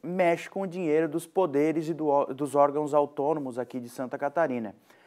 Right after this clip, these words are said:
É, o fato é o seguinte, né? No estado, que é um só, há ilhas no poder público onde sobra dinheiro. E aí, só pra ter uma ideia, entre os anos de dois mil e onze e dois mil e dezessete,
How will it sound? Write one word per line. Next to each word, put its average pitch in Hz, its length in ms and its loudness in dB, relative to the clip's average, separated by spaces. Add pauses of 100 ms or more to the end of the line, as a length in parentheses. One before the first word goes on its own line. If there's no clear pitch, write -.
(540)
É, 135 400 2
o 131 60 -8
fato 190 260 6
é - 20 6
o 247 40 4
seguinte, 196 420 -4
né? 127 100 0
No 139 80 -2
estado, 185 760 8 (300)
que 139 120 2
é 135 60 10
um 175 120 2
só, 185 680 8
há 208 180 10
ilhas 202 680 2
no 131 160 -6
poder 156 440 0
público 190 580 -2
onde 190 480 0
sobra 185 480 6
dinheiro. 147 480 -2 (500)
E 202 80 4
aí, 226 120 6
só 233 200 2
pra 247 160 0
ter 233 120 0
uma 180 160 2
ideia, 156 520 6
entre 160 180 -4
os 147 160 -2
anos 170 180 2
de 143 80 -6
dois 147 300 0
mil 208 120 -6
e 220 120 0
onze 175 320 2
e - 20 -2
dois 135 240 2
mil 160 140 -6
e 185 40 -6
dezessete, 151 800 0